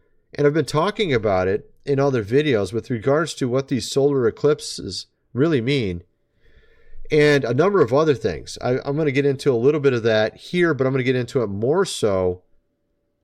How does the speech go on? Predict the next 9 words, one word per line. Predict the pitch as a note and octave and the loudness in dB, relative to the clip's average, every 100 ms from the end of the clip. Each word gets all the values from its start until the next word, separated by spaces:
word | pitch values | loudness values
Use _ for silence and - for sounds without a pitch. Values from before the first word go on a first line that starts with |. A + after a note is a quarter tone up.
| _ | _
over | D#3+ F#3+ E3+ D#3 | 4 4 4 2
on | C3 | 2
my | A#2+ | 0
other | A#2 B2+ A#2+ G2 | 0 0 0 -2
channel, | - C3+ C3+ A2 F#2+ F2+ _ _ _ _ _ _ _ _ G#2+ | -2 -2 0 -2 -4 -8 _ _ _ _ _ _ _ _ -8
G | A2+ D3 | 0 4
R | B2 | 4
Videos | G2+ A#2+ G#2+ F2+ | 2 2 2 0
two. | - E3+ D3+ C3 | 0 2 4 0